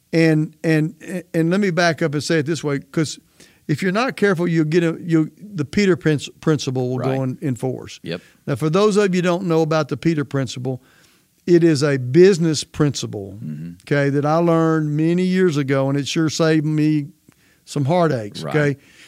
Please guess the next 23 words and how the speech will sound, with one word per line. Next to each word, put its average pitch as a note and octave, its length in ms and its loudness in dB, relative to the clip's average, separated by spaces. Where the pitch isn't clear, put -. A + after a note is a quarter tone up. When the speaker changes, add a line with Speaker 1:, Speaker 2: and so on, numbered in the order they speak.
Speaker 1:
The D3 100 -2
Peter B3 400 2
principle E3 540 0
is C3 160 0
this. C3+ 400 0
You F3 100 2
promote F3 540 2
somebody D3 800 0
beyond F3 640 4
their F3+ 260 4
ability E3 440 2
Speaker 2:
Ability. C#3+ 80 0
Speaker 1:
to D3+ 100 0
perform G#2+ 800 -4
Speaker 2:
Mm-hmm. - 40 -10
Speaker 1:
or D3+ 140 0
to D#3 80 4
lead. C3+ 460 2
Speaker 2:
Mm-hmm. D#2 260 -14
Speaker 1:
That's D#3+ 320 0
bottom F#3+ 540 2
line. D#3 420 2
Speaker 2:
Mm-hmm. - 300 -12